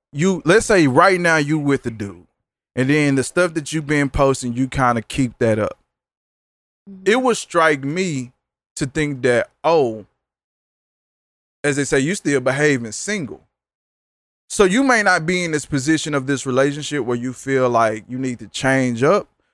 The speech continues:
Speaker 1: But I think as you start to care about a person, as you start
Speaker 2: You f-
Speaker 1: to,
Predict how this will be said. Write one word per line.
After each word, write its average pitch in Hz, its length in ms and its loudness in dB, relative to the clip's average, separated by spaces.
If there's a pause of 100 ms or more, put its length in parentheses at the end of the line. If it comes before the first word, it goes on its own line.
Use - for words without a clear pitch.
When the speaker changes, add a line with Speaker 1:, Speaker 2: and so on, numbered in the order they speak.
(140)
Speaker 1:
But 180 180 4
I 180 40 -8
think 185 240 -2
as 151 320 2
you 170 100 -8
start 151 320 0
to 117 100 -4
care 147 400 0
about 127 400 0
a 101 60 -12
person, 151 640 -6 (380)
as 123 200 -2
you 143 60 -2
start 131 520 2
Speaker 2:
You 98 60 -6
f- - 40 -2
Speaker 1:
to, 120 520 0